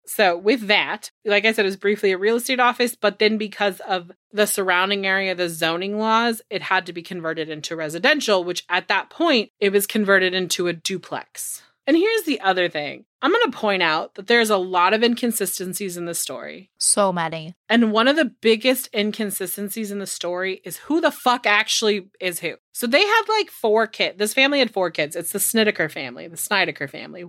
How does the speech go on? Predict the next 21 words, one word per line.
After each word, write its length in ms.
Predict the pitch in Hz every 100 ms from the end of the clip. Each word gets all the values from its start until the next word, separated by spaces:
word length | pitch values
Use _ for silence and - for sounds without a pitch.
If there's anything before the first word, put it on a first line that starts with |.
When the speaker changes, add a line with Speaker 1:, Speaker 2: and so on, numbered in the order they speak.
| -
Speaker 1:
however 360 | - 202 185 175
you 140 | 151
say 240 | - 92
it. 140 | - - _
Speaker 2:
Snedeker. 720 | - - 190 170 175 180 180 _ -
Speaker 1:
Yes. 380 | 151 - - - _
So 140 | - 226
basically, 500 | 277 311 320 311 262
because 340 | 226 240 220
of 60 | 226
the 120 | 247
inconsistencies 840 | 214 196 208 196 175 190 185 196
of 60 | 180
the 60 | 170
story, 320 | - 170 170
we 200 | 170 190
don't 440 | 175 190 185 202 -
know 320 | 180 175 170
the 140 | 165
names 400 | 170 170 165 165
of 100 | 165